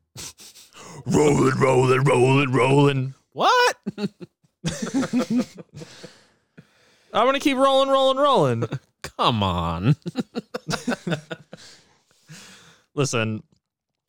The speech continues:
Speaker 1: now I know y'all been loving this shit right here. <laughs>
Speaker 2: L I M P biscuit is right here. <laughs>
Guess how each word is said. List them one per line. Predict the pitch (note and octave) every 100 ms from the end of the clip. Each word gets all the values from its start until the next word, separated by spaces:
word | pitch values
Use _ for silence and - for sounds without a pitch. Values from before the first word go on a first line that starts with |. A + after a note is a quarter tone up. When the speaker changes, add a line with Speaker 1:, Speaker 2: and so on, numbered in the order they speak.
| -
Speaker 1:
now | D3+ C#3+ C#3 C3 - _ _ _
I | D#3+ F#3+
know | E3 B2+ B2 F3+ D#3 G#2+ G#2 G#2 - _ -
y'all | C3+ F3
been | E3 C3 A2
loving | A#2 G3+ D#3 A2+
this | G#2+
shit | - A#2 F#2
right | G2+ G#2
here. | A#2 G#2 G2 G#2 A#2+ _ _ _ _ D3 - _
<laughs> | _ - _ _ _ _ _ -
Speaker 2:
L | A2 A#2 D3+ F#3+ - _ _ -
I | G2 C3 C#3 E3 -
M | A2+ C#3 C#3
P | - C#3+ F#2+ F2 B2 _ _ _ _ _ _ A#2
biscuit | A#2+ C3 - E2 - _ _ _ _ _ _ _ _ _ -
is | F2 F2
right | F#2+ G2
here. | F2 A2 A2+ - -
<laughs> | -